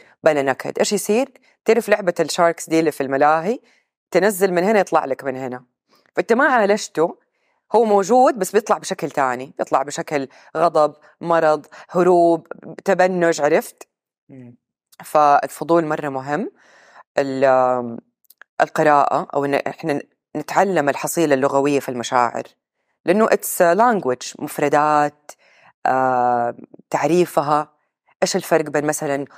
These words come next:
Speaker 1: overwhelmed و stressed، إيش الفرق بين حزن وفقد، إيش الفرق بين حب وعشق؟ كل دي الفروقات اللي بين المشاعر ال-، ال-، اللي هي في عائلة واحدة.
Speaker 2: أوكي.
Speaker 1: نحتاج نتعلمها،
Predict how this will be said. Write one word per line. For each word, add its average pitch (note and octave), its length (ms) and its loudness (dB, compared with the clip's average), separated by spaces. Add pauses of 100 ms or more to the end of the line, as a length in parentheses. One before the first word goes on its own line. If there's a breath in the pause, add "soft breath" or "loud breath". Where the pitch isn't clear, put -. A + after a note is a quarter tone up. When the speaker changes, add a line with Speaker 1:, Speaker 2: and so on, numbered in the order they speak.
(220 loud breath)
Speaker 1:
overwhelmed D#3 540 2
و C3+ 40 -4
stressed، - 680 -4 (420 soft breath)
إيش D#3+ 140 -2
الفرق D3+ 340 0
بين C#3+ 340 0
حزن E3+ 500 0
وفقد، - 500 -4 (420 soft breath)
إيش D#3 160 0
الفرق D3+ 320 0
بين C#3+ 300 -2 (240 loud breath)
حب F#3+ 400 0
وعشق؟ - 560 0
كل C4 180 0
دي A3+ 160 0
الفروقات F3 760 0
اللي D3 140 0
بين E3 180 2
المشاعر D3+ 560 0
ال-، C3 160 -4 (140)
ال-، B2+ 600 -2 (160)
اللي C#3 120 -6
هي D#3 200 2
في - 100 -6
عائلة D3 300 2
واحدة. C3 400 -2 (720)
Speaker 2:
أوكي. B2+ 240 -16
Speaker 1:
نحتاج G#3 420 0
نتعلمها، D3+ 640 -2